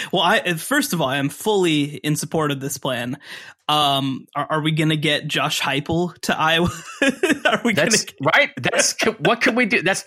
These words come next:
Speaker 2: Lane Kiffin. What can we do? What can we do?
Speaker 1: Yeah, no, I mean, uh,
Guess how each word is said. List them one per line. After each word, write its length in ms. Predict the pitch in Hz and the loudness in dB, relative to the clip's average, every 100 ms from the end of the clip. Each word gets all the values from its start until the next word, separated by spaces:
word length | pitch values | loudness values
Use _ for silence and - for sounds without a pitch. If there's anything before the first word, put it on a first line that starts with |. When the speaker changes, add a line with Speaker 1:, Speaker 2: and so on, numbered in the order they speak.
| - - | -14 -2
Speaker 2:
Lane 320 | 139 185 214 | 4 4 4
Kiffin. 520 | - - 180 254 254 | 2 2 2 4 4
What 220 | 233 262 - | 4 2 4
can 200 | 339 277 | 2 4
we 160 | 269 | 4
do? 500 | 240 285 - 151 87 180 196 196 185 - _ - - _ | 6 4 6 2 2 -2 -6 -6 -8 -12 _ -20 -20 _
What 260 | 123 175 | 0 2
can 160 | - 240 | 2 2
we 100 | 240 | 4
do? 420 | 240 202 92 76 - _ | 4 4 2 -2 -12 _
Speaker 1:
Yeah, 420 | 156 196 254 180 - | 0 2 2 2 0
no, 120 | 190 | 2
I 120 | 185 | 2
mean, 280 | 170 160 160 - - - _ _ | 2 2 -2 -6 -18 -20 _ _
uh, 60 | _ | _